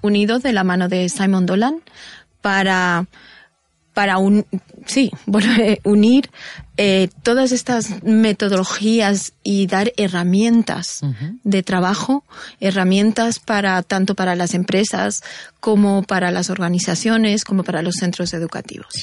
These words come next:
Speaker 2: ¿Dónde te pueden encontrar si quieren, por ejemplo, pedir información sobre tu trabajo o sobre el libro?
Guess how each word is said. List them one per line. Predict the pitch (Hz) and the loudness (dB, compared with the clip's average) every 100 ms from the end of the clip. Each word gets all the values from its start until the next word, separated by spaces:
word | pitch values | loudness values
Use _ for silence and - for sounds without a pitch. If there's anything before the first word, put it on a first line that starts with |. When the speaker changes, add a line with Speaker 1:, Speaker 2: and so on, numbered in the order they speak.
| - | -14
Speaker 2:
¿Dónde | - 214 247 | -6 -2 -2
te | 233 | 0
pueden | 214 196 185 | 2 4 4
encontrar | 170 160 156 170 208 226 233 220 | 4 4 4 4 2 2 2 2
si | - 165 | 0 -2
quieren, | 156 160 | 2 2
por | 147 | 2
ejemplo, | 139 165 208 | 2 2 2
pedir | 139 127 | 2 4
información | 127 135 131 175 151 | 4 2 2 2 2
sobre | 135 120 | 2 0
tu | 135 | 2
trabajo | 151 214 233 311 - | 2 2 2 0 0
o | |
sobre | 147 131 123 120 110 | 0 2 4 4 4
el | 123 | 4
libro? | 277 - 117 | 4 4 2